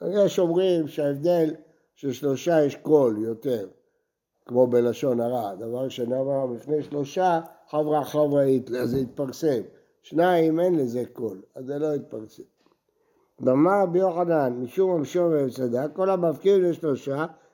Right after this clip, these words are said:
הווה הפקר, בפני שניים לא הווה הפקר. רבי יהושע בן לוי אמר,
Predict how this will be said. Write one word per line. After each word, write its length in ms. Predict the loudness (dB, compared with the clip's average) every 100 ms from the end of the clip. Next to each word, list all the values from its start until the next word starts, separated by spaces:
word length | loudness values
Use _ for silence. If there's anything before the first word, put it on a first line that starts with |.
| _
הווה 260 | -4 2 2
הפקר, 420 | 0 4 4 4 -2
בפני 360 | -6 -2 -2
שניים 600 | -2 -2 0 4 4 4
לא 160 | 0 0
הווה 260 | 0 0 0
הפקר. 520 | -4 -6 -6 -6 -8 -12 _ _ _ _ _ _ -2
רבי 160 | 2
יהושע 320 | 2 4 2
בן 180 | 4 4
לוי 400 | 4 2 0 -2
אמר, 300 | -2 -6 -10